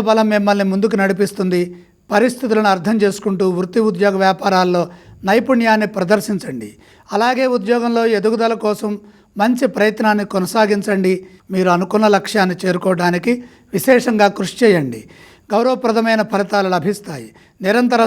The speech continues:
సాధనతో శుభాలు జరుగుతాయి. వ్యాపారంలో సవాళ్లను ఎదుర్కొనే పరిస్థితి గోచరిస్తోంది, కానీ మీరు సృజనాత్మక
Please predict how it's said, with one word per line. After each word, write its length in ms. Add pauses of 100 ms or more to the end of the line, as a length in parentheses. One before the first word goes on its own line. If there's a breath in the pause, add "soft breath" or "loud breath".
సాధనతో 500 (160)
శుభాలు 460
జరుగుతాయి. 540 (480 soft breath)
వ్యాపారంలో 580 (100)
సవాళ్లను 520
ఎదుర్కొనే 440 (140)
పరిస్థితి 420
గోచరిస్తోంది, 720 (800 loud breath)
కానీ 280 (420)
మీరు 200 (100)
సృజనాత్మక 680